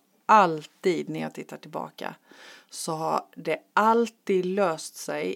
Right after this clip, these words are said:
i s-, ibland i sista sekunden, eh, med, med utgifter jag har haft, där jag har tänkt: "Oj,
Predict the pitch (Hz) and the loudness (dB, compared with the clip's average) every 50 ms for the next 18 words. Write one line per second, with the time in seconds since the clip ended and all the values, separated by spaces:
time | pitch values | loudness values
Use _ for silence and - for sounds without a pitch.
0 | - _ - - 180 175 170 170 - - - - - - _ - - 190 190 175 | -8 _ -10 -8 -6 -6 -6 -8 -10 -10 -12 -12 -14 -16 _ -10 -8 -6 -6 -2
1 | 170 180 185 202 226 247 254 247 240 - 277 269 - - - - 160 160 - - | 2 4 6 6 6 4 2 -2 -2 -2 -4 -4 -4 -4 -4 -4 -4 -4 -4 -6
2 | - - - 160 147 135 127 123 139 170 220 247 220 - _ _ _ _ _ _ | -8 -4 -4 -4 -2 -4 -4 -2 0 2 2 2 0 -2 _ _ _ _ _ _
3 | _ - 175 175 170 170 160 156 104 - - 175 175 170 165 165 - - 180 175 | _ -8 -6 -4 -2 -2 -2 -2 -2 -4 -4 -4 -4 -4 -4 -6 -6 -6 -4 -4
4 | 165 - 180 185 175 170 - 143 139 139 - - 156 151 147 151 151 147 135 120 | -2 0 0 0 -2 -2 -6 -8 -8 -8 -8 -8 -6 -6 -4 -2 0 0 0 0
5 | - - - - - - - - - - _ _ _ _ - 170 170 185 196 180 | -2 -6 -18 -20 -20 -20 -20 -20 -20 -20 _ _ _ _ -20 -2 2 6 6 8
6 | 165 160 160 160 156 160 - 175 170 165 165 160 - - 165 151 147 143 - - | 8 6 4 2 0 -2 -4 -6 -6 -6 -6 -6 -4 -4 -4 -4 -4 -8 -12 -8
7 | _ - 208 185 151 139 135 139 143 | _ -2 0 0 0 0 -2 -6 -12